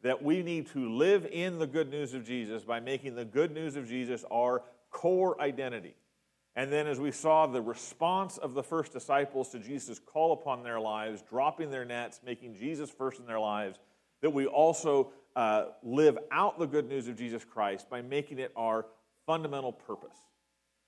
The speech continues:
And so, uh, we have seen that living in and living out the good news is the, the, the kind of the mission that drives the, the book of Mark, and it is the mission that we are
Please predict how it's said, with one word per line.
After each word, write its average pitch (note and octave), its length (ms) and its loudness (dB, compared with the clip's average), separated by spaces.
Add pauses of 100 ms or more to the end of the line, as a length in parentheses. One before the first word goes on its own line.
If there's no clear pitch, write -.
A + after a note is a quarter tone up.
(140)
And C#3+ 160 0
so, C#3 480 6 (260)
uh, A#2 300 6 (160)
we D#3+ 160 6
have D3 160 6
seen G3 400 0
that C#3 240 -4
living F3 400 2
in E3+ 200 -2
and B2+ 80 -4
living D3+ 240 2
out D3 140 -4
the C3 80 -2
good B2 300 0
news A#2 400 -4 (280)
is C#3+ 340 0
the, A2+ 360 2
the, G2+ 280 -2 (100)
the F#2+ 80 -8 (260)
kind A2 140 -8
of - 0 -
the G2+ 200 -12
mission F3 360 -4
that A#2 160 -8
drives C#3+ 480 0
the, A#2+ 260 -6
the A2 80 -10
book D3+ 280 0
of A2+ 100 -4
Mark, D3+ 340 -2 (380)
and C#3+ 100 -2
it E3 80 0
is D#3 160 0
the D#3 100 -2
mission D3+ 440 -2
that C3+ 160 -6
we D3 240 2
are B2 440 4